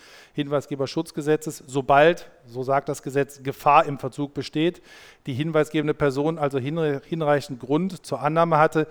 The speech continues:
dass der Verstoß eine unmittelbare Gefährdung des öffentlichen Interesses darstellt. Da kann man sicherlich im vorliegenden Fall darüber streiten, denn hätte er Gill sich zum Beispiel an die bafin gewandt, wäre natürlich auch von Seiten der bafin es möglich gewesen,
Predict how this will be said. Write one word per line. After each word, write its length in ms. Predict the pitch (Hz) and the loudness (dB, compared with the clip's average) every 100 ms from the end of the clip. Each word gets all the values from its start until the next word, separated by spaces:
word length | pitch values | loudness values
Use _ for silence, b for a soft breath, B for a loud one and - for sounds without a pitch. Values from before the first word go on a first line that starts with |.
| B B B | B B B
dass 160 | 139 | -4
der 100 | - | -2
Verstoß 600 | - 139 - 143 151 165 | -4 -6 -6 -4 -4 -4
eine 180 | - 131 | -4 -4
unmittelbare 560 | 135 156 156 147 139 135 | -4 -6 -6 -2 2 2
Gefährdung 520 | 131 - 147 151 147 | -2 -2 0 0 -2
des 140 | 131 | -6
öffentlichen 440 | - 147 143 127 131 | -6 -6 -6 -12 -12
Interesses 560 | 131 - 139 147 131 - | -8 -4 -4 -4 -12 -6
darstellt. 600 | 127 131 127 123 107 95 _ B B B B B B B | 0 0 0 -8 -10 -14 _ B B B B B B B
Da 100 | 147 | 2
kann 160 | 143 180 | 4 4
man 140 | 180 | 4
sicherlich 340 | 190 180 185 | 4 4 4
im 100 | 170 | 0
vorliegenden 440 | 160 180 180 170 165 | 0 2 2 2 2
Fall 200 | 165 175 | 4 4
darüber 220 | 160 151 | 4 0
streiten, 640 | - 151 165 185 202 196 139 | 4 8 8 6 -2 -2 0
denn 260 | 156 156 147 | 2 2 -4
hätte 320 | 127 160 165 | -4 -2 2
er 380 | 156 147 147 - | 4 4 2 -4
Gill 240 | 151 170 | 0 0
sich 180 | 156 147 | 0 -8
zum 140 | - | -4
Beispiel 380 | 151 151 156 156 | 2 4 2 -4
an 160 | 147 147 | -4 -4
die 260 | 139 139 117 b b | -4 -6 -8 b b
bafin 380 | 143 151 - 160 | 6 6 4 -4
gewandt, 480 | 160 156 156 151 | 2 2 2 -2
wäre 220 | 135 151 147 | 0 2 2
natürlich 420 | 143 160 156 143 | 0 -2 -4 -4
auch 160 | 147 | -6
von 240 | - 147 131 | -6 -8 0
Seiten 260 | 139 147 | 0 2
der 80 | 139 | 0
bafin 460 | 127 131 143 151 147 | 2 2 2 0 -6
es 160 | 143 | -8
möglich 340 | 135 151 156 143 | -4 -4 -4 -10
gewesen, 460 | 143 143 139 147 | -6 -4 -2 -4